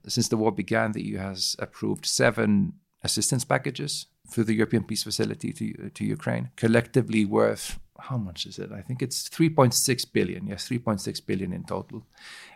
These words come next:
And this assistance is meant to facilitate Ukraine's acquisition of, uh, lethal capabilities and also other type of equipment that it needs to defend itself. And this is, importantly,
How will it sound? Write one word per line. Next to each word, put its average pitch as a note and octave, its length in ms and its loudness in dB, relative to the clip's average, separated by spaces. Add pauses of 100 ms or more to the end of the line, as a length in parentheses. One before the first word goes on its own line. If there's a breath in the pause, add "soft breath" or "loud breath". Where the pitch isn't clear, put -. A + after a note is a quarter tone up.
(100)
And A2 220 6
this - 320 0
assistance A#2+ 500 0
is G#2+ 140 -2
meant A2 240 0
to G#2+ 80 -6
facilitate G#2 640 0
Ukraine's G2+ 420 -2
acquisition G2 640 -2
of, F2 200 -6 (540 soft breath)
uh, F2+ 300 0 (140)
lethal B2+ 280 2
capabilities A2 880 0
and G2 100 -6
also G#2 260 0
other G2+ 200 2
type - 260 -4
of - 100 -10
equipment G2+ 580 0
that F#2+ 120 2
it F#2+ 120 -2
needs G2 200 0
to - 60 -6
defend F#2+ 380 -2
itself. - 440 -8 (300 loud breath)
And G2+ 140 2
this A2+ 200 0
is, - 260 2 (120)
importantly, G#2 840 0